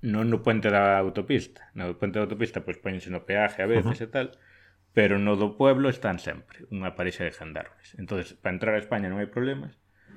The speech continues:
Speaker 1: e pa, e pa salir, eh, pa volver a Francia, o que f-, como funciona en Francia é, na aplicación esta de Radar covid que hai en España,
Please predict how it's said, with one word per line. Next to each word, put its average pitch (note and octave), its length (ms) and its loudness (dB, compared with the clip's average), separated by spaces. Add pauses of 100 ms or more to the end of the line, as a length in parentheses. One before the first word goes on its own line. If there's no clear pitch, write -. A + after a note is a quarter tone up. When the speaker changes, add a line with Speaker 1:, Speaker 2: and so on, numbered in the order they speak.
(380)
Speaker 1:
e F#2+ 160 -4
pa, E2+ 960 -2
e G2 160 -8
pa F2+ 160 -4
salir, A#2 640 0
eh, F2 480 -2
pa F2 160 -4
volver F2+ 240 0
a G2+ 80 2
Francia, A2 560 -4 (560)
o G2 160 -2
que G2+ 160 2
f-, - 240 -14
como A2 160 -4
funciona A#2 400 2
en C3+ 80 -4
Francia D3 400 2
é, E2+ 240 -2
na G#2 160 -2
aplicación A#2+ 640 2
esta B2 320 0
de G#2+ 240 2
Radar A2 320 4
covid B2 240 4
que G#2 160 0
hai A2 80 -2
en A#2 60 -2
España, A2 420 -2